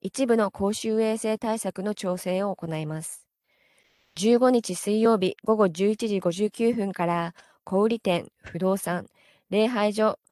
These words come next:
そして冠婚葬祭の場でのワクチン接種は不要となりますが、ホスピタリティ施設では引き続き義務となります。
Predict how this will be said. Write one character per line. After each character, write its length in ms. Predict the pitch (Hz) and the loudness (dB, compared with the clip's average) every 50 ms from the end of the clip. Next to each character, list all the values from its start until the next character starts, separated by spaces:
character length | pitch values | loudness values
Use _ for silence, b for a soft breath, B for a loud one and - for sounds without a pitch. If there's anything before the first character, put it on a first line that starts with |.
| _ _ _ _ | _ _ _ _
そ 140 | - - 196 | -8 -8 -8
し 80 | - - | -6 -4
て 240 | - 190 185 185 185 | 0 0 2 2 0
冠 260 | - 214 202 226 226 | -2 -2 -4 -4 -2
婚 220 | - 240 240 233 | 0 0 0 0
葬 180 | 226 - 233 226 | 2 0 0 0
祭 240 | 226 - 226 226 226 | 0 0 0 0 0
の 100 | 226 220 | 2 2
場 120 | 214 214 | 2 2
で 100 | 214 208 | 2 2
の 140 | 196 185 175 | 2 2 4
ワ 100 | 185 196 | 2 2
ク 80 | - | 0
チ 160 | - - 226 226 | -2 -6 -4 -4
ン 60 | 226 | -4
接 220 | - 254 233 240 | -2 -4 -6 -4
種 120 | - - 226 | -4 -2 -2
は 80 | 226 | -2
不 140 | 240 - 196 | -2 -2 -2
要 160 | 185 185 190 | 0 0 -2
と 120 | 190 - 190 | -2 -2 -4
な 80 | 185 | -4
り 120 | 185 190 190 | -2 -2 -2
ま 100 | 190 202 | -2 -4
す 140 | - - | -4 -4
が、 280 | 180 175 170 170 170 185 b b b b b b b b b b | -4 -4 -2 -4 -4 -8 b b b b b b b b b b
ホ 120 | - 190 | -4 -4
ス 120 | - - | -4 -2
ピ 120 | - 240 233 | -2 -2 0
タ 120 | - 240 | 2 2
リ 120 | 240 240 233 | 2 0 0
テ 180 | - 247 240 | 0 -2 -2
ィ 40 | 240 | -2
施 80 | 247 - | -2 -2
設 220 | - 247 - - | -4 -2 0 0
で 80 | 214 202 | 2 2
は 160 | 190 208 226 | 2 2 0
引 80 | - | 0
き 140 | - - 202 | -4 -10 -12
続 220 | - - 190 196 185 | -8 -6 -4 -4 -4
き 140 | - 240 | -4 -6
義 60 | 226 - | -6 -4
務 220 | - 185 180 175 | -4 -4 -4 -4
と 100 | - 170 | -4 -6
な 120 | 156 156 | -6 -6
り 100 | 151 151 | -6 -6
ま 160 | 147 151 151 165 | -6 -8 -8 -8
す。 220 | - - - _ | -12 -14 -18 _